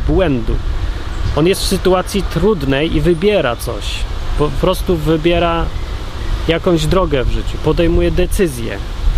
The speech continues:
I to nie jest decyzja oczywista. Wcale nie ma w tym nic oczywistego. Jak się kogoś kocha albo się chce z nim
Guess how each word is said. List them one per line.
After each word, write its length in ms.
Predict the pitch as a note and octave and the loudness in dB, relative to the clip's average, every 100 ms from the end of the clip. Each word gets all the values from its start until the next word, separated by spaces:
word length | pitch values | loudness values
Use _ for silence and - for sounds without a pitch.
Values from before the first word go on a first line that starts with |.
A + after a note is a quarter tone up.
| - - | 4 4
I 40 | |
to 140 | - | 4
nie 100 | - | 4
jest 140 | G#3+ - | 2 2
decyzja 440 | E3+ E3 E3+ F3 C#3+ - - - | 2 2 2 2 0 0 0 0
oczywista. 720 | - F3 D#3 G3 - - B2 - - - - - - - - | 0 2 2 0 2 4 4 4 4 6 4 4 4 4 4
Wcale 340 | - A3 F3+ | 4 2 2
nie 140 | F#3+ A#3+ | 2 2
ma 100 | A3 | 0
w 80 | |
tym 100 | - | 2
nic 140 | A#3 A3+ | 2 2
oczywistego. 680 | G#3+ G3+ G3+ - B3 C#3 A#2 | 2 0 2 2 2 -2 -2
Jak 160 | C3 | -2
się 120 | - F3 | 0 2
kogoś 300 | F3 E3+ - | 2 2 2
kocha 280 | G3 - | 2 0
albo 240 | E3 D3+ D3 | 0 0 0
się 180 | - D3 | 0 -2
chce 260 | - D#3+ | 0 0
z 100 | C3+ | 2
nim 220 | C#3+ C3+ | 2 2